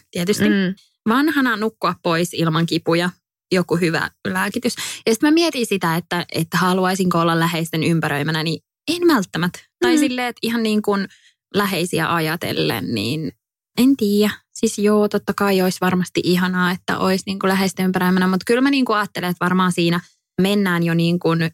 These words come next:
Speaker 1: jonkin aikaa ennen sitä kuolemaa niin kuin
Speaker 2: Joo.
Speaker 1: semmoisen johonkin omaan tilaan.
Speaker 2: Joo.
Speaker 1: Niin sitten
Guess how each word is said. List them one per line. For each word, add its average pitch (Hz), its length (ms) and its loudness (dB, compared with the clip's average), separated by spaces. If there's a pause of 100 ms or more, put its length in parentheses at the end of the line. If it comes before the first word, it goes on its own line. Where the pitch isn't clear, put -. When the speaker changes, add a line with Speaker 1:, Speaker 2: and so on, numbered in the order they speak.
(120)
Speaker 1:
jonkin 175 440 2
aikaa 170 420 -2
ennen 170 340 0
sitä 165 200 -6
kuolemaa 156 560 0 (280)
niin 254 80 2
kuin 233 80 2
Speaker 2:
Joo. 208 80 0
Speaker 1:
semmoisen 180 280 0
johonkin 175 240 -2
omaan 156 320 -2
tilaan. 143 440 -2 (100)
Speaker 2:
Joo. 208 160 2
Speaker 1:
Niin - 80 0
sitten 180 300 -6